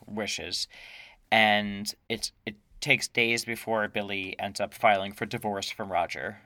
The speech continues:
immediately, of course. And,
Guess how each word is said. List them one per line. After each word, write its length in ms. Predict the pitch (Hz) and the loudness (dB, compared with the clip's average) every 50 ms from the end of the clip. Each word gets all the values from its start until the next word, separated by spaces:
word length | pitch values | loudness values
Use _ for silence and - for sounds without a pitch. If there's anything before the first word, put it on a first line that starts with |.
| - - | -12 -8
immediately, 520 | - 110 107 98 - - - - - 95 95 | -6 -4 -4 -4 -6 -6 -8 -8 -8 -10 -10
of 100 | 95 - | -12 -10
course. 500 | - 107 82 85 - - - - - - _ _ - - - - - - - - - - - - - - _ _ _ - | -8 -8 -6 -6 -6 -6 -6 -8 -10 -12 _ _ -20 -20 -20 -20 -20 -20 -20 -20 -20 -20 -20 -20 -20 -20 _ _ _ 4
And, 560 | 120 117 110 107 107 107 104 104 101 101 101 | 6 8 8 8 6 6 6 4 2 0 -4